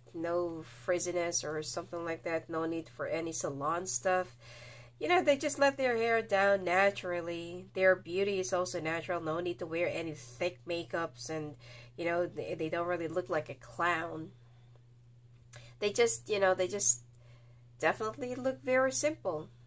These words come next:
But, you know, despite of them having this,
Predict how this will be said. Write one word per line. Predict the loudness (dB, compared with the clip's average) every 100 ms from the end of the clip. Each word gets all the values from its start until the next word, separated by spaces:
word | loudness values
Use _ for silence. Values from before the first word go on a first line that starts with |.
| -20 -20 -20 -20 -6
But, | -2 -2 -4 -6
you | 0
know, | 2 0
despite | -2 -4 0 0 2
of | 2
them | 2 0
having | -2 -4 0 2 2 0
this, | 6 6 6 0 -4 -8